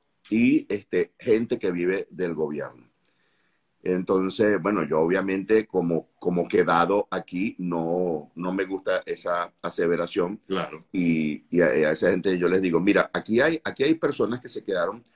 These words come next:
Speaker 1: porque quisieron,
Speaker 2: Claro.
Speaker 1: digamos, porque decidieron hacerlo, porque dijeron, 'Mira,
Speaker 2: Perdóname,
Speaker 1: este,
Speaker 2: Emilio,
Speaker 1: yo'".
Speaker 2: pero es que tampoco todo el mundo puede salir del país. O sea,
Speaker 1: Por
Speaker 2: no es que, "Ay, yo veo,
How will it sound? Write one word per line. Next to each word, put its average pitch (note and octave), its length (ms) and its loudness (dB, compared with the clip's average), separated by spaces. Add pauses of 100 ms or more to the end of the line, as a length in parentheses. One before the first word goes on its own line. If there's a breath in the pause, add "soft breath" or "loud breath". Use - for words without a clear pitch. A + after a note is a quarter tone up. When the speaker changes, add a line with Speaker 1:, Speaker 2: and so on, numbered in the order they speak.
(240)
Speaker 1:
porque F#2 340 0
quisieron, C2+ 680 2 (320)
Speaker 2:
Claro. C2+ 220 -6
Speaker 1:
digamos, F#2+ 360 0
porque F2 500 2
decidieron F#2+ 840 0
hacerlo, G#2 440 0
porque F2+ 240 -2
dijeron, F#2+ 220 0
'Mira, G2+ 240 0 (260 soft breath)
Speaker 2:
Perdóname, G#2 440 0
Speaker 1:
este, E2+ 80 -2
Speaker 2:
Emilio, A#2+ 260 -4
Speaker 1:
yo'". - 0 -
Speaker 2:
pero A2+ 140 2
es - 40 -10
que A2+ 80 -8
tampoco G#2 300 -8
todo A2+ 100 -6
el A2 80 -6
mundo A2+ 220 -6
puede A#2 160 -4
salir G#2 280 -8
del A#2 180 -6
país. E2+ 480 -8
O E2 80 -10
sea, F2+ 180 -10
Speaker 1:
Por - 220 -10
Speaker 2:
no - 60 -20
es - 140 -20
que, A#2+ 100 -8
"Ay, B2+ 260 -4
yo A#2 160 -6
veo, C3 180 -12